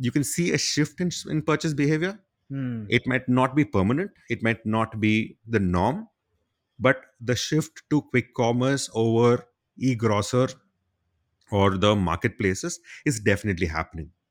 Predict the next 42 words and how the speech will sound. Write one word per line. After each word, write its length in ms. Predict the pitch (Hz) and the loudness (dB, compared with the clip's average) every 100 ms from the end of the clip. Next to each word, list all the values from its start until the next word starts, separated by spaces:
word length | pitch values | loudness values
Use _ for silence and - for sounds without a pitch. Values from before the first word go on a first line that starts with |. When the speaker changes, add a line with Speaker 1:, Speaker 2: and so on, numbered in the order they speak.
| _ _ _ | _ _ _
Speaker 2:
Sure. 360 | - - 101 92 _ _ _ _ | -16 -10 -8 -10 _ _ _ _
Speaker 1:
And 260 | - 98 95 | -4 -2 -2
people 240 | 117 117 104 | -2 0 0
will 120 | 113 | 0
figure 260 | 110 104 | 0 0
out 100 | 107 | 0
the 60 | 95 | -2
economics 460 | - 104 120 104 82 | -2 0 0 -2 -6
of 100 | 92 | -8
it, 80 | - - | -12 -10
the, 380 | 98 90 87 - 98 - _ - | -4 -2 -2 -6 -14 -20 _ -12
the 100 | 101 | -4
retailers 460 | 95 92 101 90 73 | -2 2 2 0 -4
there. 200 | 78 - _ _ _ _ - | -10 -14 _ _ _ _ -2
But 240 | 104 101 - | 0 0 0
as 260 | 107 113 | 0 2
a 220 | 139 147 - _ _ | 0 -2 -6 _ _
brand 380 | 95 92 92 104 | -6 0 2 2
owner 320 | 101 101 95 - _ | 2 2 -2 -4 _
or 280 | - 98 90 | -6 -4 -2
as 120 | 87 | -4
an 120 | 95 | -2
F 140 | 90 98 | -4 -4
M 120 | 98 | -6
C 100 | 127 | -4
G 100 | 110 | -4
business, 420 | 95 82 90 - _ _ _ - | -4 -4 -8 -12 _ _ _ 0
you 160 | 143 | 2
need 240 | 147 170 170 | 2 0 -2
to 60 | 170 | -2
know 400 | 131 117 143 160 _ _ _ _ | 0 0 -2 -8 _ _ _ _
what 360 | 95 87 123 - - 98 90 | -14 -6 -4 -6 -12 -8 0
role 300 | 104 143 131 | 2 2 2
each 200 | 117 117 | -2 -2
of 120 | 104 | -4
these 180 | 98 98 | -2 -2
are 60 | |
going 240 | 87 90 82 | -2 -2 -4
to 60 | |
play 220 | 76 78 76 | -8 -10 -10
for 140 | - | -10
you. 120 | 71 | -12